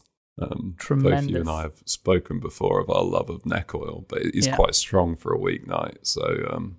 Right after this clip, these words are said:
Speaker 1: this is quite similar, but similar in flavour, but it's a bit weaker. It's two point eight percent.
Speaker 2: Oh, wow. Interesting. I didn't realise they'd brought out a low alcohol one.
Speaker 1: <laughs> Yeah, it's going down quite nicely.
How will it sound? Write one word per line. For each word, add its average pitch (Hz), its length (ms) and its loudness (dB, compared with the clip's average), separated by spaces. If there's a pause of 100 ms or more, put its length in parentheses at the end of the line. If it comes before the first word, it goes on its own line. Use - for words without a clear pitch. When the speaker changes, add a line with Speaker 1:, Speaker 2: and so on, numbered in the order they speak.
(100)
Speaker 1:
this - 160 2
is 95 80 0
quite - 300 4
similar, 82 340 -2
but - 220 -10 (340)
similar 85 380 4
in 78 100 2
flavour, 82 460 0
but - 100 -14
it's - 160 -6
a - 40 -10
bit - 180 0
weaker. - 320 -2
It's - 140 -6
two - 200 -8
point - 260 -4
eight - 220 -4
percent. - 480 -4 (320)
Speaker 2:
Oh, 262 320 8
wow. 147 640 8
Interesting. 190 560 2
I 139 60 -4
didn't 160 160 -4
realise 156 260 -2
they'd 131 180 -6
brought 131 220 2
out 135 240 -4
a 127 340 -4 (380)
low 151 300 10
alcohol 127 720 2 (300)
one. 127 200 2 (300)
Speaker 1:
<laughs> - 320 -2
Yeah, 95 320 4 (220)
it's - 180 -2
going 101 220 2
down 92 200 -2
quite 92 240 -6
nicely. 95 520 -2